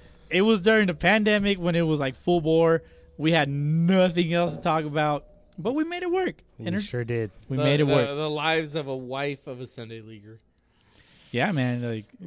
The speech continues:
Speaker 1: good,
Speaker 3: Ooh.
Speaker 1: good stuff. So, I mean, that's, that's kind of like, that's the gist of the history of our podcast. A little Rube, you've been, you know, de-, uh, crucial to, to the production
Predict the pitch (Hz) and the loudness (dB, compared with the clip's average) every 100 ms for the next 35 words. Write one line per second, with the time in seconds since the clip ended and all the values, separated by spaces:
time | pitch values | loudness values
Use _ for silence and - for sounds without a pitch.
0 | 139 170 110 220 226 - 240 170 - 170 | -2 -2 0 -4 -4 0 2 2 2 2
1 | 156 190 220 262 330 - - - - 269 | 4 2 0 0 -2 -2 -20 -20 -16 -10
2 | - 330 339 302 240 202 175 - - - | 2 2 2 2 2 0 -14 -20 -20 -20
3 | - 196 - 180 131 165 - - 160 143 | -2 -2 0 -4 0 -2 -2 -6 -2 0
4 | 143 156 - 156 156 - _ - - - | 0 -4 -2 0 0 -4 _ -20 -20 -20
5 | - 160 139 151 139 147 139 135 175 - | -8 -2 -2 0 -2 -2 -6 -8 -10 -20
6 | _ _ - _ 143 143 123 139 156 151 | _ _ -20 _ -2 -2 2 2 2 -2
7 | 139 160 151 143 - _ _ _ _ - | -2 -2 -2 -4 -10 _ _ _ _ -20
8 | - 151 143 139 135 151 143 143 139 131 | -10 -2 2 2 2 0 0 2 4 4
9 | 127 113 _ _ - - - 135 202 196 | 2 -2 _ _ -20 -16 -2 4 4 2
10 | 143 117 101 - _ - 147 131 139 156 | -2 -6 -10 -20 _ -6 -4 -4 -8 -8
11 | 143 131 131 117 156 160 135 113 | -8 -8 -10 -2 -2 -2 -10 -12